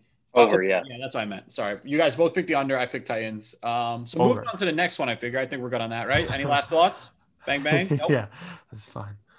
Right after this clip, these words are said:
Speaker 2: Um, so last game here, or second to last, we got Chicago. Um, they're getting nine and a half points.
Speaker 3: As they
Speaker 2: and
Speaker 3: should.
Speaker 2: they're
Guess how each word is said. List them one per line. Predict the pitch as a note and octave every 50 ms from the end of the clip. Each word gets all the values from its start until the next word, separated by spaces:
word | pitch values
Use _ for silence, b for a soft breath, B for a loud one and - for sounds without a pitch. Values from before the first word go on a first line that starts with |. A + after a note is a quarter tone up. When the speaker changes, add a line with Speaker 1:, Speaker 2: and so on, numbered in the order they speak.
| b b b b
Speaker 2:
Um, | C#3+ D3 D3+ D3+ D3+ D3+ D#3 D3+ D3+ D3+ D3+ D3+ D3+ D3+ D#3 D3+ - - _ _ -
so | - - F3+ D#3+ D#3+ E3
last | D#3+ F3+ G#3 A3+ - -
game | G3 F3 D#3 D3
here, | C#3+ D3+ C#3+ D3+ F3+ F#3 D#3
or | C#3+
second | B2+ - E3+ D#3+ D#3 D3+
to | B2
last, | A2+ A2 A2 B2 B2 - - -
we | C3+ C3+ C3+
got | C#3+ C3+ C3 -
Chicago. | - D#3 C3 - - D#3+ D#3+ F3 E3+ E3 E3 D3+ D3 D3 D3 D3 D3 - _ _ _ _ _ -
Um, | A#2 A#2+ A#2 A#2 A#2 A2+ A2+ A2+ A#2 B2
they're | C#3+ E3 F3+
getting | D#3+ F3 E3 D#3+ D3 C#3 C3+ C3+ C3+
nine | C3+ C#3+ E3+ F#3 F#3+ G3
and | F3+ E3
a | C#3+
half | B2+ C#3 D3 C#3 C3+ - -
points. | _ C#3+ B2+ A2 G#2+ A#2 A#2+ - - - - - _ _ - -
Speaker 3:
As | - A2 G#2 -
they | A2 G#2+
Speaker 2:
and | B2 A#2+
Speaker 3:
should. | - G#2 A#2 B2
Speaker 2:
they're | B2+